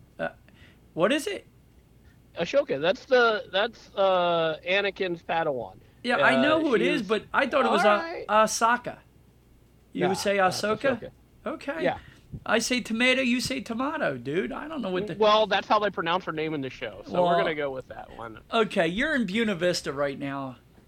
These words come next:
Speaker 1: on your way to
Speaker 2: Oh,
Speaker 1: Kissimmee, so I don't
Speaker 2: God.
Speaker 1: wanna hear it.
Speaker 2: Oh.
Speaker 1: Uh,
Speaker 2: All right, well, then you just proved my point, so.
Speaker 1: yeah, exactly, <laughs> exactly. Uh,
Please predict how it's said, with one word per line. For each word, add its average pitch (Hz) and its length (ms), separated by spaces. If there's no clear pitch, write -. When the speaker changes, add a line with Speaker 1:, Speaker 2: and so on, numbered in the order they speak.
Speaker 1:
on 185 200
your 180 120
way 202 140
to 185 100
Speaker 2:
Oh, - 40
Speaker 1:
Kissimmee, 151 420
so 123 80
I - 0
don't 120 80
Speaker 2:
God. 190 360
Speaker 1:
wanna 175 120
hear 151 220
it. 135 100
Speaker 2:
Oh. 185 1200
Speaker 1:
Uh, - 40
Speaker 2:
All - 520
right, 180 280
well, 214 160
then 226 200
you 254 80
just 247 200
proved 247 180
my 202 100
point, 170 480
so. 175 140
Speaker 1:
yeah, - 360
exactly, 233 760
<laughs> - 100
exactly. 226 880
Uh, 170 480